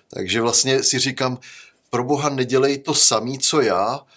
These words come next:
a snažím se mu to vysvětlovat, ale asi bych mu řekl, jako, eh, eh, sklidni to, nebuď nervózní, nebo nebuď,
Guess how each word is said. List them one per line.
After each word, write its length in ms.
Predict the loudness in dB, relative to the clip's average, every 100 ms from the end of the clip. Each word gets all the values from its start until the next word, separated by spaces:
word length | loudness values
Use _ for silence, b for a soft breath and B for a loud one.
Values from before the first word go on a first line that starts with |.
| b b
a 100 | -2
snažím 360 | 0 0 -2 -2
se 320 | -2 0 0
mu 100 | -2
to 160 | -2 -2
vysvětlovat, 580 | 0 0 -2 -2 -2
ale 180 | 0 -2 0
asi 260 | 2 2
bych 220 | 0 -4 -2
mu 140 | -2
řekl, 480 | 0 -2 0 -2 -2 B B B
jako, 540 | -8 -2 0 2 0 -6
eh, 40 | -6
eh, 640 | -4 -4 -6 -8 -8 -2
sklidni 560 | 0 0 0 -4 -4 -4
to, 200 | -2 -4
nebuď 460 | -2 -4 -4 -6
nervózní, 600 | -2 -2 0 -2 -2 -4
nebo 240 | -4 -2 -2
nebuď, 480 | -2 -2 -2 -2